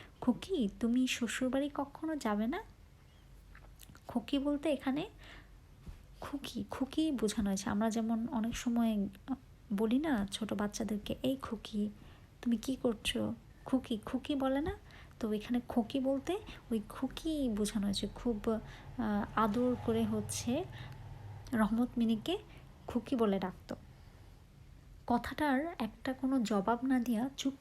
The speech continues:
করিয়া থাকা নিতান্তই তাহার স্বভাব বিরুদ্ধ। সে উল্টিয়া জিজ্ঞাসা করিত, "তুমি শ্বশুরবাড়ি যাবে?" বলা হয়েছে, মিনি হচ্ছে প্রায় চুপ করে থাকার মতো না। কেউ একটা কোনো প্রশ্ন করলেই সে হচ্ছে স্বভাব বিরুদ্ধ বলতে এখানে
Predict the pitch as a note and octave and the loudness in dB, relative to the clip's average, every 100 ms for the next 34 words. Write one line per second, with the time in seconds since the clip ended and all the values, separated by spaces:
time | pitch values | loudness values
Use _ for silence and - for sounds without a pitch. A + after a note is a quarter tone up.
0 | - C#4+ C#4+ C#4+ C4+ C#4 A#3 B3+ G#3+ B3 | -4 0 0 0 -2 0 2 2 2 2
1 | B3+ C4 C#4+ C#4 G#3+ D4 - - G3+ G#3+ | 0 2 -2 0 -2 -2 -4 -2 0 0
2 | G3 G3 F#3 F#3 - - - - - - | 0 -2 -2 -4 -6 -10 -12 -20 -16 -6
3 | - A#3+ A#3+ C4 C4 D4+ C#4+ B3+ G#3+ A#3+ | -2 0 2 2 2 2 2 0 -2 -2
4 | - C4 G#3 G3 G#3 G#3 - A3 C4+ - | -2 -2 0 0 -2 -6 -2 0 0 0
5 | B3 - D4+ D4+ D#4 D4 D4 A3 B3 C#4 | -4 -2 -2 0 0 -2 -2 -2 -2 0
6 | C#4 - A#3+ A#3 B3 C4+ C#4 C#4 C4+ - | 0 0 2 4 4 4 0 -2 -2 0
7 | B3 - C4 - C#4 C4+ A3 B3 A3+ G#3 | 0 -2 -8 0 0 0 0 2 2 0
8 | G#3+ A#3+ F#4 - - - A3+ A3+ B3+ A#3+ | 0 0 -2 -14 -10 0 0 2 0 0
9 | A#3+ A3+ A#3+ - - B3+ B3 A3+ G#3+ D#4+ | 0 0 -4 -4 -2 0 2 2 2 0
10 | - - - - - - - A3 A3+ A3 | -6 -10 -12 -20 -18 -8 -2 0 0 -2
11 | - A3 G#3+ - - - A#3+ A3 B3+ A#3+ | -2 0 -2 -6 -10 0 2 4 2 2
12 | C4+ C4+ B3 C#4 C#4 C#4 C#4+ C#4 C#4 G4+ | 2 2 2 2 2 2 0 0 0 -2